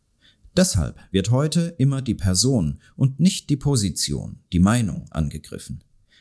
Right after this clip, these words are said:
Der Sprecher, der Denker muss diffamiert und zum Schweigen gebracht werden, es sei denn, er leistet Abbitte.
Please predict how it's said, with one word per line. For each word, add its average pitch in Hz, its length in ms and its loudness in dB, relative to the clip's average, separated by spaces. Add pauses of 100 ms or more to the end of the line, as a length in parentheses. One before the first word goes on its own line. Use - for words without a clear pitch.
(140)
Der 85 120 4
Sprecher, - 580 -2 (240)
der 85 140 2
Denker 143 520 -4 (220)
muss 135 300 4
diffamiert 104 680 0 (200)
und 180 400 0
zum 151 160 4
Schweigen 87 540 0
gebracht - 520 -6
werden, 92 400 4 (140)
es - 160 0
sei 127 180 2
denn, 156 300 0
er 131 100 0
leistet 92 560 -2
Abbitte. - 560 -6